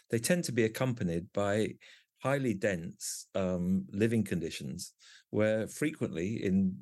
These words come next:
in Seoul, you don't have such real estate to live in, in the nice, comfortable suburbs.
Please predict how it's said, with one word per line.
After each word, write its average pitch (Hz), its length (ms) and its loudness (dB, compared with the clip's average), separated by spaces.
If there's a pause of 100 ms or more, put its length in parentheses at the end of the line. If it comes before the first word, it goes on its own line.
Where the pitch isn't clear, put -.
(140)
in - 220 -8
Seoul, 90 440 -2
you 101 280 -2 (160)
don't 139 280 0
have 85 440 -6 (140)
such - 400 -4
real 110 220 4
estate 95 380 -4
to 107 80 -6
live 101 220 -2
in, 87 140 0
in 101 100 2
the 95 60 -2
nice, 104 280 -2
comfortable 101 480 -4
suburbs. 110 640 -2